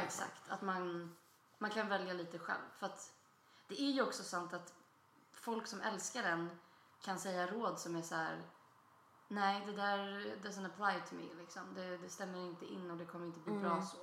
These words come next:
Speaker 1: mm.
Speaker 2: Sen, sen så kan det ju vara helt tvärtom också. Att så här,
Speaker 1: Verkligen.
Speaker 2: de kan komma in och bara
Speaker 1: Verkligen.
Speaker 2: säga något och man bara: "Wow."
Speaker 1: Ja, ja, ja.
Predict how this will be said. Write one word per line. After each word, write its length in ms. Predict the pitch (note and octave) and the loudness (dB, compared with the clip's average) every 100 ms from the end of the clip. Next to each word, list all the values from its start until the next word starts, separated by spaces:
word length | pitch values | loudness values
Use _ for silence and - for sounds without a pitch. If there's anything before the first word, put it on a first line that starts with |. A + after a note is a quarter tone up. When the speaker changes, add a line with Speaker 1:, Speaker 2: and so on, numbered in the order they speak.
| - | 0
Speaker 1:
mm. 300 | G3 F#3+ F#3 - | 2 2 0 -4
Speaker 2:
Sen, 180 | G3 G3 | -4 0
sen 200 | G3+ G3 | 2 2
så 80 | G#3 | 0
kan 180 | G3+ G3 | 0 0
det 60 | |
ju 60 | F3 | 2
vara 120 | E3+ | 0
helt 560 | E3+ G3 G3 F#3 F3 - | 2 2 4 4 2 2
tvärtom 400 | F3+ - F3+ F3+ | -2 2 2 2
också. 260 | F3+ - | 0 2
Att 300 | E3+ F#3 F3+ | 4 4 6
så 60 | G3 | 8
här, 100 | F3+ | 10
Speaker 1:
Verkligen. 280 | E3+ F#3 D3+ F#3 F#3+ | 8 8 6 4 6
Speaker 2:
de 180 | G3+ F3+ | 6 6
kan 140 | F#3+ | 2
komma 260 | G3+ F#3+ G3 | 2 2 4
in 80 | |
och 60 | F#3+ | 6
bara 100 | F#3+ E3+ E3 | 6 8 8
Speaker 1:
Verkligen. 260 | D#3+ G3 | 6 6
Speaker 2:
säga 100 | F#3+ | 4
något 160 | F3 E3+ | 2 2
och 60 | E3+ | 0
man 180 | E3 | 0
bara: 160 | D3+ C#3+ - - - - | -2 -4 -8 -14 -12 6
"Wow." 680 | E3 D#3 C3+ C3+ - - - | 10 12 10 8 0 0 12
Speaker 1:
Ja, 520 | F3+ F#3+ F3+ F3+ - | 12 12 12 8 6
ja, 280 | F#3+ F3 D#3+ | 8 10 10
ja. 220 | F3 D3+ | 10 12